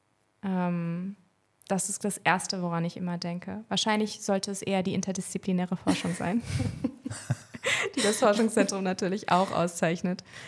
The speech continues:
Aber, ähm, persönlich sind es die Menschen, die hier arbeiten. Deswegen ja auch Begegnungen im Zentrum. Ähm, der Fokus auf die Menschen, die wirklich, also bisher kann ich nur sagen, jede Person, der ich hier begegnet bin,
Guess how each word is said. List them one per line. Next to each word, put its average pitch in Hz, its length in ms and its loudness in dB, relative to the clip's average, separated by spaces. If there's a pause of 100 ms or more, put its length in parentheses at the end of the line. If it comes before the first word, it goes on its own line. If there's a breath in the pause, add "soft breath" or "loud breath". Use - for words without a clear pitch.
(200 loud breath)
Aber, 185 520 4
ähm, 185 260 2
persönlich 233 840 4 (220)
sind 190 240 0
es - 100 -4
die 196 120 0
Menschen, 160 440 0
die 170 120 -2
hier 175 160 2
arbeiten. 190 600 -2
Deswegen 185 480 2
ja 170 220 2
auch 175 200 -2 (120)
Begegnungen 175 500 2
im 180 120 4
Zentrum. 220 560 2 (720 loud breath)
Ähm, 175 580 4 (480)
der 196 100 8
Fokus 202 540 0 (360)
auf 180 260 0
die 175 160 2
Menschen, 175 640 2 (160)
die 175 340 0
wirklich, 180 520 -2
also 185 200 2
bisher 196 560 2 (160)
kann 196 180 2
ich 196 120 2
nur 208 100 4
sagen, 196 500 2
jede 196 200 0
Person, 185 340 2
der 190 100 4
ich 185 120 -2
hier 190 80 -2
begegnet 180 480 -2
bin, 101 280 0